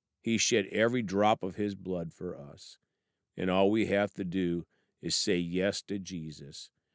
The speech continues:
and no to this world. Father, I thank you for anyone out there that hasn't done that, that today will be their day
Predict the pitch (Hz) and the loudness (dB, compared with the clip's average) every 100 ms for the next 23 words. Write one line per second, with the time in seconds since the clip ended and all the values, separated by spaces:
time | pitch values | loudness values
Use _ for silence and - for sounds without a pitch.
0 | _ _ 85 87 87 95 98 98 87 98 | _ _ -4 0 2 2 0 -2 -2 -4
1 | - 76 78 76 - - _ _ _ _ | -6 -12 -12 -12 -16 -20 _ _ _ _
2 | _ - 110 104 113 120 123 123 - - | _ 2 4 6 6 4 4 4 2 -8
3 | - 113 120 113 113 113 - 113 98 85 | -2 0 2 2 2 0 0 -2 -2 0
4 | 107 98 80 85 107 110 110 113 - - | 0 -2 -4 -2 0 0 -2 -4 -10 -10
5 | 92 80 98 107 95 78 90 101 90 98 | -6 2 4 4 2 -2 -4 -2 -2 -2
6 | 95 90 78 71 | 0 -2 -4 -10